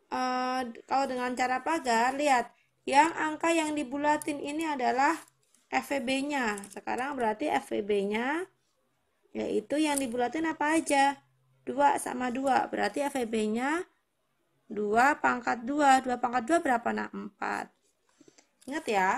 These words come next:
Kalau dengan cara pagar, untuk menentukan F V B itu yaitu yang dilingkarin. Yang dilingkarin ini yang F V B-nya. Yang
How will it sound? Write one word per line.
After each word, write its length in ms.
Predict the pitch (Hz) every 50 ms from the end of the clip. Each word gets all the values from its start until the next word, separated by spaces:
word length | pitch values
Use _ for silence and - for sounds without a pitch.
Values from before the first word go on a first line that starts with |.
| 277 - _ _ _ _ _ _ _ _ _ _ _ _ _ _ - - _ _ - - _ _ _ _ _ _ -
Kalau 320 | 277 269 269 277 277 285
dengan 320 | 294 285 285 277 262 269 269
cara 320 | 262 254 247 247 247 240
pagar, 480 | 233 226 220 214 214 247 262 294 330 381 440 415 - _ _ _ _ _ _ _ _ _ _ _ - 269
untuk 240 | 277 285 302 302 -
menentukan 400 | 294 285 269 277 277 277 269 262 -
F 160 | - 262 -
V 100 | 330 349 302
B 40 | 269 262 262 277 277
itu 480 | - - 277 - - - 349 370 392 403 339 - -
yaitu 480 | - 262 240 233 240 240 - 339 359 349
yang 320 | 294 285 285 294 302 294
dilingkarin. 640 | 285 311 311 311 311 302 302 311 320 330 339 339 311
Yang 160 | 294 277 269 269 254 269
dilingkarin 400 | 262 269 262 262 262 262 254 -
ini 240 | 262 277 330 330 311
yang 240 | 311 320 339 330 - _ - _ _ _ _
F 240 | - - 262 - 294
V 80 | 277 269
B-nya. 640 | 233 262 269 277 285 302 311 302 285 254 233 214 - _ _ _ _ _ _ _ _ _ _ _ _ _ -
Yang 160 | 254 254 254